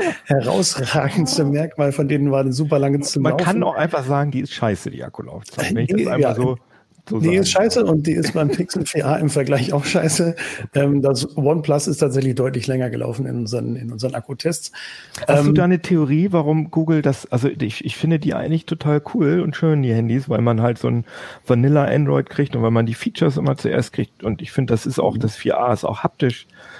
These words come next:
Speaker 1: wunderschön, schön leicht und, und, äh, dünn. Aber warum,
Speaker 2: Ja.
Speaker 1: warum, ich will doch zumindest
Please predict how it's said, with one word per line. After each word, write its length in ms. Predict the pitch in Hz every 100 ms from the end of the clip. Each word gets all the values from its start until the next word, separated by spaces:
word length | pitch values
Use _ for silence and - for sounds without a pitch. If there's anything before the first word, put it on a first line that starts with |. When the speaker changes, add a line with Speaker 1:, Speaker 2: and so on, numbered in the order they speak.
| - -
Speaker 1:
wunderschön, 720 | 131 120 107 - 117 113 110
schön 240 | 123 113
leicht 460 | 113 110 117 107 110
und, 240 | 110 107
und, 260 | 110 107 110 113 -
äh, 380 | - - 80 - - - -
dünn. 320 | 139 127 131 - - - - -
Aber 100 | 117 139
warum, 400 | 160 185 165 - _ _ _
Speaker 2:
Ja. 80 | 139 - -
Speaker 1:
warum, 380 | 147 156 151 - - - -
ich 220 | 139 - 151
will 100 | 160
doch 140 | 147
zumindest 760 | - 131 135 208 208 202 -